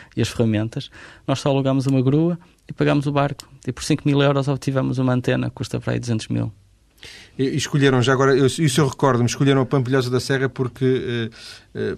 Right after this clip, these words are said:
Speaker 2: porventura haverá outros sítios em Portugal, não sei, mas, não sei, mas é, aquele sítio é um sítio muito silencioso, é isso?
Speaker 1: Do ponto de vista rádio, é, é muito silencioso. Já foi mais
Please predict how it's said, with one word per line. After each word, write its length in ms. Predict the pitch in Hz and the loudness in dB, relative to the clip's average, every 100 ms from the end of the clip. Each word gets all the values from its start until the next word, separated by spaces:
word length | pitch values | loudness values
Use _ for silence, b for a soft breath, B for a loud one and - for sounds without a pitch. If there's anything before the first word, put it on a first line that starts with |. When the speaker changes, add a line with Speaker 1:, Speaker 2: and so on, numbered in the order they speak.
| - | -4
Speaker 2:
porventura 400 | 113 123 120 127 | 0 2 4 4
haverá 280 | 113 123 123 | 4 4 4
outros 240 | 120 - | 2 0
sítios 240 | 135 113 117 | -2 0 -2
em 80 | |
Portugal, 340 | 113 113 139 156 | -2 0 2 2
não 100 | 117 | 2
sei, 200 | 143 131 | 2 0
mas, 240 | 104 87 | 0 -2
não 120 | 110 | -2
sei, 140 | 104 127 | 0 0
mas 320 | 135 135 - | 2 2 2
é, 160 | 147 123 B B | 0 0 B B
aquele 180 | 147 131 | 0 0
sítio 300 | 147 147 147 | 0 2 2
é 80 | |
um 80 | 143 | 2
sítio 380 | 131 143 139 120 B B | 0 0 0 -2 B B
muito 200 | 147 156 | 2 4
silencioso, 720 | - 147 139 - 127 110 - - | 4 4 4 4 4 4 -2 -2
é 120 | 120 | 2
isso? 340 | 127 - - - | 2 0 -10 -4
Speaker 1:
Do 100 | - | 0
ponto 180 | 123 170 | 4 4
de 40 | 160 | 4
vista 200 | 143 135 | 2 4
rádio, 420 | 139 139 139 135 135 | 4 4 2 0 0
é, 380 | 120 120 120 - | 2 4 2 2
é 140 | 127 | 2
muito 180 | 139 135 | 2 2
silencioso. 420 | 139 120 113 101 | 0 2 0 0
Já 200 | 127 156 | 2 2
foi 160 | 156 160 | 4 2
mais 520 | 139 127 131 147 - | 4 4 2 0 -6